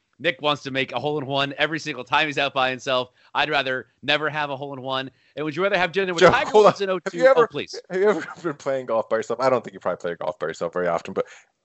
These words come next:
Speaker 2: uh, stand on a par three by yourself and be like, "Uh, better, uh, better definitely not make this."
Speaker 1: <laughs> I definitely, the thought occurs to me. The thought definitely occurs to me if I was to make it, what would happen?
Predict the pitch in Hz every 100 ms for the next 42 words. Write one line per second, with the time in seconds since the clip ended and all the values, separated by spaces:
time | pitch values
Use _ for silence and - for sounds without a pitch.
0 | - - 156 147 139 127 139 131 - 127
1 | 127 127 - - - 120 123 110 120 113
2 | 113 104 98 - _ _ _ _ - 92
3 | 92 98 95 92 85 82 78 - _ _
4 | _ - 87 82 _ - 87 87 85 82
5 | 80 82 - 78 78 - - _ _ -
6 | 247 226 311 302 - 359 - 359 330 254
7 | _ _ - 262 - 240 262 320 226 -
8 | 269 - 190 143 95 71 _ _ 151 160
9 | 185 190 214 - _ _ _ - 202 208
10 | 208 185 175 - 175 147 135 127 120 127
11 | 139 143 131 135 143 151 120 104 113 104
12 | 110 104 90